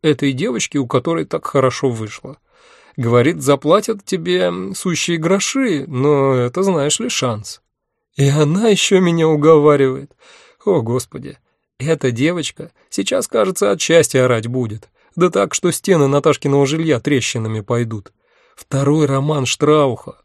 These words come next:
Целиком мне отдать. Зашибись.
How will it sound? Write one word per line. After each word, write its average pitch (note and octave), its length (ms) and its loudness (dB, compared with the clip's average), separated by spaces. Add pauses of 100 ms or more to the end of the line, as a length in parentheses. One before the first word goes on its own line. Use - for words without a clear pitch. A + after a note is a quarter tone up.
Целиком G3 920 2 (400)
мне B2+ 600 2 (360)
отдать. A2 720 -4 (640)
Зашибись. D#3 880 -4